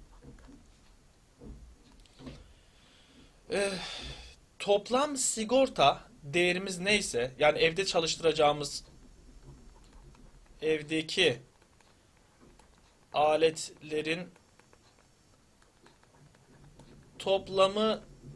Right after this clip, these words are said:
kaç amper ise eğer, o zaman seçeceğimiz sigorta değeri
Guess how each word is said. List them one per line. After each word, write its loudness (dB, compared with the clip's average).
kaç 2
amper 6
ise 2
eğer, 4
o 6
zaman 4
seçeceğimiz -4
sigorta 2
değeri 8